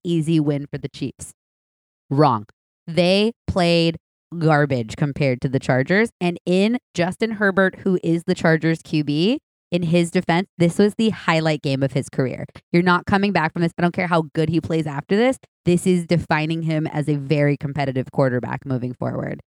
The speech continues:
Y'all gotta keep an eye out for this guy because he played against one of the most competitive quarterbacks and one of the most, like, offensive, like,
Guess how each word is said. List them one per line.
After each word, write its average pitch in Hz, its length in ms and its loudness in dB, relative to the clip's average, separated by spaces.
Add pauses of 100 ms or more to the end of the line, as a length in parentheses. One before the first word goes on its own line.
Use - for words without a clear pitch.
(260)
Y'all 170 180 4
gotta 202 180 2
keep 226 200 -2
an 240 100 4
eye 170 200 0
out 165 200 0
for 165 80 -2
this 151 160 0
guy 143 200 0
because 147 340 -2
he 185 240 -2
played 165 360 -2
against 147 360 -2
one 156 100 2
of 151 80 0
the 147 100 0
most 143 280 -2
competitive 156 840 0
quarterbacks 156 640 2 (360)
and 359 320 2 (120)
one 302 120 0
of 403 60 0
the 440 120 -2
most, 339 240 6 (200)
like, 196 220 2 (260)
offensive, 208 1000 2
like, 160 220 -2